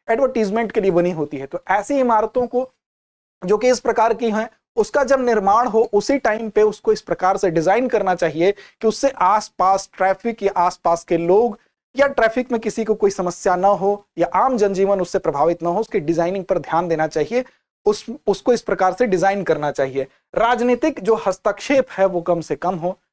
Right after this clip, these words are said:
राजनीतिक लोग भी हमारे आपके बीच के ही होते हैं, उन्हें ये समझना चाहिए कि किसी भी के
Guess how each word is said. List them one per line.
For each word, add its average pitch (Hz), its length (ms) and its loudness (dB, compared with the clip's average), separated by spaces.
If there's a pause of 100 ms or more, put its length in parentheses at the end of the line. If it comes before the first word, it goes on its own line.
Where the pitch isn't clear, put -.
(160)
राजनीतिक 202 560 0
लोग 190 240 4
भी 151 120 -8
हमारे 170 360 0
आपके 156 280 0
बीच 156 300 -8
के 190 120 -6
ही 180 160 -4
होते 170 300 -4
हैं, 170 140 -4 (220)
उन्हें 202 200 0
ये - 120 2
समझना 196 440 0
चाहिए 185 360 2 (260)
कि 147 80 -16
किसी 240 300 0
भी 233 140 2
के 208 200 0